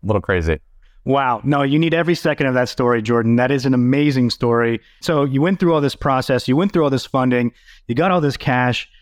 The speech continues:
Speaker 2: and then where do you put it? Hopefully not in S V B, but that's where I wanna segue to next. So you've got all that financing and with all the recent events surrounding Silicon Valley Bank and how they focused on startups and startups like yourself,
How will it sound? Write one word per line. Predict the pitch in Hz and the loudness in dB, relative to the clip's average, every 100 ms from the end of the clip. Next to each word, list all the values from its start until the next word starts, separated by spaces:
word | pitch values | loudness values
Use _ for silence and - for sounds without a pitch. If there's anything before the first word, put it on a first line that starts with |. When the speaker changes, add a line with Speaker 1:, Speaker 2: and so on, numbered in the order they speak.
| _ _ _ | _ _ _
Speaker 2:
and | 123 | 0
then | 143 175 185 175 - _ - | 0 2 0 0 -6 _ -2
where | 147 | 0
do | 139 | 2
you | 135 | 0
put | - 117 | 0 -2
it? | 98 - _ | -4 -12 _
Hopefully | 165 180 180 | -4 -2 0
not | 156 151 | 0 0
in | 135 | 0
S | 135 - | -2 0
V | 131 | 0
B, | 120 123 113 117 - _ _ | 2 2 0 -2 -6 _ _
but | 131 120 | -4 0
that's | 156 175 | -2 0
where | 170 | 0
I | 147 | 0
wanna | 143 | 0
segue | 135 - 135 120 127 - | -2 -2 -2 0 -2 -2
to | 131 | 0
next. | 123 117 104 - - _ _ | 2 2 -2 -8 -18 _ _
So | - 135 | -4 -2
you've | 120 | 0
got | 165 | 0
all | 190 | 0
that | 160 135 | 0 -2
financing | 143 127 123 120 127 117 - _ _ - | -2 0 0 0 0 -2 -4 _ _ -6
and | 131 120 117 - | -2 -2 -2 -4
with | 131 | -2
all | 165 | 0
the | 175 | 2
recent | 151 147 135 | 0 0 0
events | 120 123 - | 0 -2 0
surrounding | 123 127 127 123 | 0 0 0 0
Silicon | - 123 120 117 | 0 -2 -2 -2
Valley | 113 110 110 | 0 0 0
Bank | 110 107 101 - _ - 117 | -2 -2 -6 -12 _ -8 -4
and | 117 | -2
how | 143 | 0
they | 135 | -2
focused | - 156 165 151 143 | -2 -2 -2 -2 -2
on | 123 | -2
startups | - 131 131 127 - | -2 -2 2 0 0
and | 110 | -6
startups | 104 135 131 - | -2 -2 -2 -2
like | 123 | -2
yourself, | 113 113 139 120 | -2 -2 0 -2